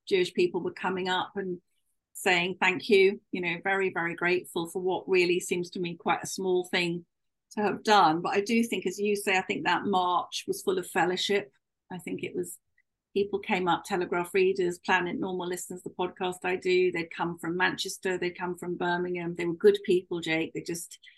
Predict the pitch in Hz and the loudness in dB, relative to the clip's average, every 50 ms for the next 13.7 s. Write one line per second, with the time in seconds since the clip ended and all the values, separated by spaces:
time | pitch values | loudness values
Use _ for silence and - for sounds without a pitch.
0 | _ _ _ - 185 - - 180 - 160 180 180 160 131 180 180 190 196 202 196 | _ _ _ -10 -10 -6 -4 -2 -2 0 -2 -2 -2 -2 0 4 4 4 4 6
1 | 214 202 196 196 190 190 - - 175 160 156 156 156 160 170 175 - - _ _ | 4 4 6 4 4 0 -2 -6 -6 -4 -2 -2 -2 -2 -2 -4 -6 -10 _ _
2 | _ _ _ - 190 185 165 165 165 170 170 165 165 170 175 - 180 185 180 170 | _ _ _ -8 -6 -4 -2 -2 -2 -2 -2 -4 -4 -4 -4 0 0 -2 -2 -2
3 | 170 170 - 196 - - - 175 180 175 - - 175 170 170 180 185 185 - - | -8 -6 -6 -6 -6 -4 -4 -4 -4 -4 -2 0 0 2 2 2 0 0 0 0
4 | 185 180 175 165 - 165 165 - 180 165 - - 139 - - - 156 - - - | 2 2 2 2 0 -4 -4 -4 -6 -8 -6 -6 -6 -6 -6 -8 -10 -10 -8 2
5 | - 175 175 180 170 165 - - - 143 143 139 - 143 - _ _ - 170 165 | 4 4 4 6 2 0 -2 0 0 0 0 0 -4 -8 -12 _ _ -6 -4 -4
6 | 165 - - 175 170 165 170 165 175 160 165 165 - 175 165 160 - 170 160 160 | -4 -4 -4 -4 -2 -2 -2 -2 -2 -4 -4 -4 -2 -2 -2 -2 -2 -2 -2 -2
7 | 160 160 165 170 175 - - 170 160 165 156 165 165 - - - 170 160 - - | -2 -4 -6 -8 -8 -8 -4 -2 -2 -2 -2 -4 -8 -8 -6 -8 -8 -6 -8 -4
8 | - 165 156 170 170 165 160 160 156 160 160 160 160 160 160 - 165 160 170 156 | -2 0 2 2 2 0 -2 -2 -2 -4 -4 -4 -4 -6 -6 -6 -6 -6 -4 -4
9 | 147 147 - _ _ _ _ _ _ _ - 170 175 180 175 170 - - 165 165 | -4 -6 -8 _ _ _ _ _ _ _ -8 -4 -2 -2 -2 -2 -2 -2 -2 0
10 | 165 - 175 160 156 - - 156 - - - - - - _ _ _ _ _ _ | 0 2 0 0 -2 -2 -6 -6 -6 -6 -8 -12 -12 -14 _ _ _ _ _ _
11 | - - 160 - - - 170 170 165 151 147 151 156 - - 165 160 - - - | -4 -4 -4 -2 -4 -6 -4 -2 0 0 0 0 -2 -4 -4 -4 -4 -4 -6 -8
12 | - - - - - _ _ _ _ _ - - - 185 - - 190 175 - - | -8 -8 -8 -10 -12 _ _ _ _ _ -12 -4 -4 -4 0 0 0 0 -2 -2
13 | - 196 196 - 190 180 175 - - 170 165 165 165 - | -2 -2 0 2 2 2 0 0 -2 -2 0 0 -2 -4